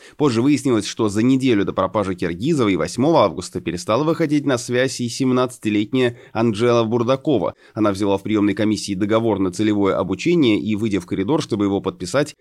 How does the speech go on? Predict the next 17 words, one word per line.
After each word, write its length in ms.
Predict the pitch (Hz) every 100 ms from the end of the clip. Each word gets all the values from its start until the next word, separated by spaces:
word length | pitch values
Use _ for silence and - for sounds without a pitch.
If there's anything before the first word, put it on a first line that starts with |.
| _
в 100 | -
кабинет 420 | 113 98 87 87
больше 320 | 76 87 -
не 100 | 98
вернулась. 540 | 101 135 123 73 - - _ _ _ _ _
В 100 | 98
начале 340 | 127 131 165 131
сентября 520 | 135 117 120 175 160
на 120 | 120
одной 220 | 117 127
из 80 | 117
проселочных 640 | 120 120 127 101 120 104
дорог 360 | 104 110 170 170
в 200 | 90 98 95
граничащем 580 | 107 110 - - 107
с 40 | 95
Барнаулом 640 | 104 104 110 107 101